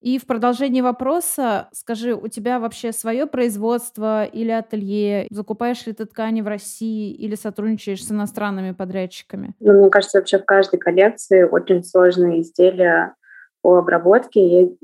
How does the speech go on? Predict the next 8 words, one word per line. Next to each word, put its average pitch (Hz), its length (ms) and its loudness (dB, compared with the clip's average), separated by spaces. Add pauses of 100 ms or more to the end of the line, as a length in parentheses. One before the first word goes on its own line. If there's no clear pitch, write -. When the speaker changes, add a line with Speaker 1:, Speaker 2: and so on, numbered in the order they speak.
(180)
Speaker 2:
н-, 185 240 6 (140)
не 196 220 6
буду 202 200 4
называть 180 460 4
их - 140 -2
конкретно. 175 680 0 (240)
Я 185 140 2
думаю, 180 400 4